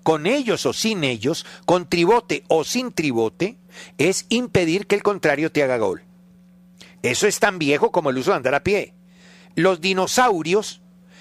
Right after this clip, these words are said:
y los del Paleozoico hablaban de esto, ¿no? Hablaban de arco en cero.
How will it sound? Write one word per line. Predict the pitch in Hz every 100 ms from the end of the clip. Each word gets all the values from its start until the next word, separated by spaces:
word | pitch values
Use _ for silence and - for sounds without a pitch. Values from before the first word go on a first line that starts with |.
| -
y | 165
los | 175 175
del | 151 156
Paleozoico | - 175 170 143 254 226 - 233 -
hablaban | 131 123 156 175
de | 254
esto, | - - - - _ _ _ - - - -
¿no? | 120 220 - - -
Hablaban | 160 165 226 220 190 226 -
de | 127 170 233 - _ -
arco | 127 135 180
en | 190
cero. | 175 262 214